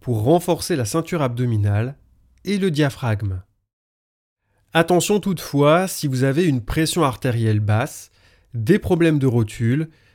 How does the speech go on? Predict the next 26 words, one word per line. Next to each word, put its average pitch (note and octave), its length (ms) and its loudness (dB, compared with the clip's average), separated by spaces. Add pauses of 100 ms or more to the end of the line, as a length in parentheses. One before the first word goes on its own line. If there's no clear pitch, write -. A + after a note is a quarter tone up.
(120)
des A2+ 220 2
douleurs D#3 340 6
aux C#3 80 4
chevilles B2 540 -4 (160)
ou D3 180 0
un C3 80 0
cou G#3 220 -6
sensible. A2 720 -4 (540)
Auquel B2 360 2
cas, C#3 460 0
ne A2+ 160 0
regardez D3+ 640 4
pas C3 160 0
vos A2+ 160 0
mains, G#2+ 320 0 (180)
mais G#2+ 260 2
placez D3+ 420 0
votre D3 280 0
regard A#2 480 0
droit A2 380 2
devant. G#2 340 0 (480)
Ou C3+ 160 2
alors B2 340 6
vers D#3 220 4
le C3+ 140 4
sol C3+ 480 2